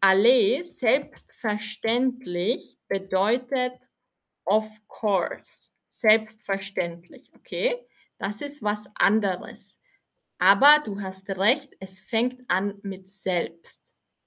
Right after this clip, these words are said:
Aber selbstverständlich means of course, selbstverständlich. Die richtige Antwort ist, was ist die richtige Antwort? Einfach selbstständig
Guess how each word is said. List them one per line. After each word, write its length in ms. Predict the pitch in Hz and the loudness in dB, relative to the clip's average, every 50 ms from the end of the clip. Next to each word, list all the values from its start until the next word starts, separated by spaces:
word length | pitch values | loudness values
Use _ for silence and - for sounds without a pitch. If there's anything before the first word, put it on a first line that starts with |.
| _ - | _ -6
Aber 240 | 175 175 170 156 175 | -6 -4 -4 -4 -4
selbstverständlich 1400 | 175 - 226 214 226 226 226 - - - - 190 190 196 - - 202 214 233 254 247 240 233 233 226 226 - | -4 0 4 4 4 2 0 -12 -16 -6 -6 -6 -6 -6 -6 -4 0 0 0 0 0 2 0 0 0 0 0
means 460 | 214 208 208 208 202 208 208 - - - | 0 2 2 2 0 -2 -4 -8 -8 -6
of 320 | 170 185 - - - _ | -8 -8 -8 -10 -20 _
course, 540 | - - - 185 160 - - - - - - | -20 -12 -8 -6 -4 -4 -6 -6 -4 -6 -6
selbstverständlich. 1400 | - - 185 175 175 - - - - - 175 175 - - 175 170 160 160 165 - 185 202 247 453 494 - - - _ _ _ _ _ _ - _ - - - - _ _ _ _ - | -4 -4 -6 -8 -8 -12 -18 -16 -12 -12 -12 -12 -10 -8 -6 -6 -6 -8 -10 -6 0 0 2 0 0 -4 -8 -20 _ _ _ _ _ _ -20 _ -20 -20 -20 -20 _ _ _ _ -8
Die 260 | 196 196 196 196 196 | -4 -2 0 2 2
richtige 800 | 202 202 226 302 339 320 339 339 - - 277 233 214 208 - 214 | 2 6 6 4 4 4 -2 -8 -6 -4 0 2 4 4 4 4
Antwort 800 | 165 165 165 175 180 175 180 - - 180 180 208 226 247 285 294 - - _ _ _ _ - | 2 0 0 0 -2 -6 -8 -12 -8 -2 2 4 4 4 4 2 -4 -20 _ _ _ _ -4
ist, 720 | 185 185 180 196 240 302 508 - - - - - - - _ _ - - - _ _ _ _ _ _ _ _ _ _ _ _ _ _ _ | -2 0 2 2 4 4 4 2 2 -4 -4 -4 -6 -8 _ _ -20 -20 -20 _ _ _ _ _ _ _ _ _ _ _ _ _ _ _
was 220 | - 202 214 220 226 | 0 0 0 2 0
ist 180 | 240 226 - | -4 -4 -2
die 60 | - 196 | -2 0
richtige 540 | 185 226 294 294 294 - 262 240 262 233 | 2 2 2 2 0 -6 -2 0 2 4
Antwort? 540 | - 214 226 226 226 226 233 220 220 220 - - _ - | 6 6 6 6 4 2 2 0 0 0 -2 -10 _ 2
Einfach 760 | 156 175 196 220 247 247 240 - - 240 208 202 208 226 226 - - - _ _ _ _ _ _ _ _ _ _ _ _ _ | 4 4 6 6 4 2 0 -4 -4 0 0 0 0 -2 -4 -10 -18 -20 _ _ _ _ _ _ _ _ _ _ _ _ _
selbstständig 1900 | - - - - 220 208 214 233 277 294 - - - - - _ - - _ _ - - - - _ - 190 185 190 202 202 180 202 202 202 202 - - | -16 -12 -4 0 2 4 6 6 6 4 0 -14 -16 -16 -16 _ -20 -20 _ _ -12 -12 -12 -10 _ 0 2 2 2 0 0 0 0 0 0 -4 -14 -20